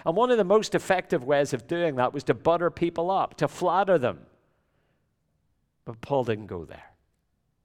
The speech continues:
Nor should we. Nor should you, Ben. This is a real temptation for many of us,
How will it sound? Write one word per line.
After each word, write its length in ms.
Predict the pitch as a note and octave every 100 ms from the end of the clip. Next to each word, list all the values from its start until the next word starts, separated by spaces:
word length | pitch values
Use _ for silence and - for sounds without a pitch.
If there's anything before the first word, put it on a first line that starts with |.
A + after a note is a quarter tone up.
| _ _ _ _ _ _ _ _
Nor 220 | A2+ A2+
should 240 | G#2+ A2 G2
we. 280 | F#2 - _ _ _ _ _ _ _ _ _ _ _ _ _ _ _ _ _ _
Nor 200 | A#2 D3
should 240 | D3 A#2+ C3+
you, 120 | D#3
Ben. 160 | D2+ - - _ _ _ _ _ _ _ _ _ _ _ _ _ _ _ _
This 180 | D#3 A#3
is 60 | A#3+
a 60 |
real 240 | E3+ F3 E3
temptation 680 | D3+ C3+ - C#3 D#3+ A2+ G#2
for 160 | G#2
many 400 | G2 G#2 C#3 E3
of 140 | A2+ C#2+
us, 400 | - - -